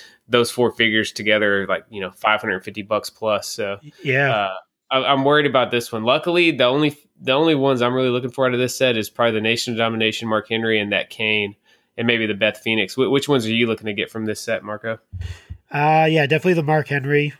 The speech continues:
Speaker 2: Um, definitely the Beth, Beth Phoenix, and obviously, since I'm a Randy Orton fan, definitely the, uh, the Randy Orton. Um, when you were actually, when you were away, um,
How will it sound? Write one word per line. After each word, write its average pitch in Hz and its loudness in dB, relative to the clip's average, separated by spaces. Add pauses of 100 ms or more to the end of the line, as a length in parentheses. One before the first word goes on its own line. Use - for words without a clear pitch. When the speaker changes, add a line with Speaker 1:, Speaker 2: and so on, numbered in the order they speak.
(140)
Speaker 2:
Um, 120 -4 (480)
definitely 147 2
the - 0
Beth, 135 -2 (100)
Beth 135 0
Phoenix, 131 0
and 117 -6 (200)
obviously, 127 -6
since 117 -8
I'm 120 -6
a 123 -4
Randy 120 0
Orton 117 -2
fan, 110 0
definitely 117 -2
the, 113 0
uh, 113 0 (460)
the 127 -2
Randy 123 2
Orton. 123 -4 (340)
Um, 131 2 (360)
when 151 2
you 165 6
were 180 6
actually, 175 4
when 143 2
you 170 6
were 160 4
away, 131 2 (320)
um, 120 -4